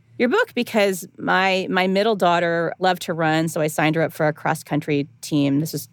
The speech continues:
in the before times, maybe two years ago. And she didn't like it. And I said to her, "Well, we made a commitment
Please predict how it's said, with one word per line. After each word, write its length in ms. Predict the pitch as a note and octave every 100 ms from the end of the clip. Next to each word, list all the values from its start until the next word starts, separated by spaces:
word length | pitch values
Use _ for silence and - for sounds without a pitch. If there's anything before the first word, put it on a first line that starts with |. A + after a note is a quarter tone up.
| - - -
in 80 | D#3
the 80 |
before 320 | D#3+ D3+ D#3 D3+
times, 340 | D#3 D3+ C#3+
maybe 200 | D#3 C#3+
two 160 | - D#3
years 240 | D#3 D#3+
ago. 340 | - - - - - _ - _
And 540 | F#3 F3+ F3+ F3 E3+ E3+
she 220 | - G3
didn't 240 | G3+ F#3
like 200 | D#3 C3+
it. 200 | - - D#3 _ _ _ _ _ -
And 180 | F3+
I 80 | E3+
said 260 | F3+ C#4 D4
to 100 | A#3
her, 520 | G3 F3 E3+ E3+ F3 _ _ -
"Well, 540 | G3+ A3 G#3 G3 G3 _ _ _ -
we 380 | E3 F#3 G#3+ A3+
made 200 | A3+ A3
a 60 |
commitment 560 | G#3+ G3+ G3+ G3+ C3+ -